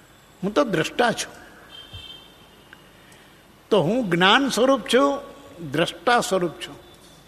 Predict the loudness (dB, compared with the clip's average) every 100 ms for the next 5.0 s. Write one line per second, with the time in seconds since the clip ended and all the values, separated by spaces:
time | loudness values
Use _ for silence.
0 | -20 -20 -20 -20 -20 -20 -20 -20 -20 _
1 | -20 -20 -20 -20 -20 -20 -14 -2 2 2
2 | 2 2 2 4 2 0 -4 -8 -10 -20
3 | -20 -20 -20 -20 -20 -20 -20 -20 -20 -20
4 | -20 -20 -20 -20 -20 -20 -20 -20 -14 -2